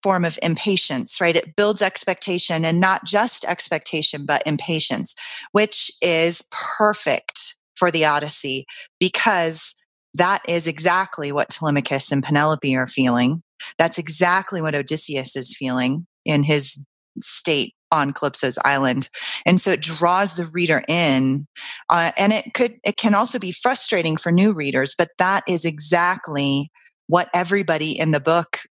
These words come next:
who matters right now is feeling. Penelope and Telemachus and Odysseus are in dire straits. This is a moment of crisis when the book opens. And so we, as the readers, get drawn into that,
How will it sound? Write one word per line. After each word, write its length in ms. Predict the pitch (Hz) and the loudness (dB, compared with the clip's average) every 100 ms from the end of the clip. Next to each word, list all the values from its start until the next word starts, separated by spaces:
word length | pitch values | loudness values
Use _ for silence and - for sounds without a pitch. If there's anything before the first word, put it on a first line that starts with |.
| - | -2
who 140 | 170 147 | 0 4
matters 480 | 139 156 175 165 | 4 4 2 0
right 200 | 135 127 | 0 2
now 320 | 131 127 131 - _ | 4 4 4 0 _
is 240 | 156 131 - | -2 -2 -4
feeling. 420 | - 196 185 135 - - - - | 0 2 2 -2 -6 -12 -14 -2
Penelope 560 | 175 190 214 247 240 | 2 4 2 2 2
and 160 | - 185 | 2 0
Telemachus 640 | - 170 170 170 165 160 - | 2 2 2 2 0 0 -2
and 120 | 156 | 0
Odysseus 520 | 151 156 - 151 - 151 | 0 -2 -2 -2 0 2
are 100 | 147 | 2
in 220 | 139 127 _ - | 2 0 _ 0
dire 460 | 147 151 160 151 | 2 4 4 2
straits. 560 | - - 139 120 - - | 0 -4 -2 -2 -4 -2
This 260 | 175 196 196 | 0 0 0
is 180 | 180 - 156 | 0 -2 0
a 360 | 147 147 135 - - - | 2 2 0 -4 -8 2
moment 420 | 156 170 180 151 | 4 4 4 2
of 160 | - - | -4 -2
crisis 840 | - 170 156 156 - 110 - - 151 | -2 2 0 0 -4 -4 -6 -10 -8
when 160 | 143 | -4
the 80 | 143 | -2
book 220 | 139 - | -2 0
opens. 520 | - 151 123 117 139 - - - - | 0 2 0 0 -2 -8 -10 -8 0
And 160 | 165 | 0
so 380 | - 160 143 139 151 | 2 -2 -2 -4 -4
we, 460 | 185 196 180 - - - | 0 2 2 0 -2 0
as 240 | 165 139 | 0 0
the 100 | 156 | -2
readers, 400 | 156 185 170 151 | 0 2 2 0
get 240 | 147 - | -2 -4
drawn 640 | 117 160 151 160 170 165 156 | -6 -8 -4 0 2 2 0
into 680 | - 160 180 143 139 - 147 | -2 0 2 2 0 -2 -2
that, 260 | 151 151 | 0 0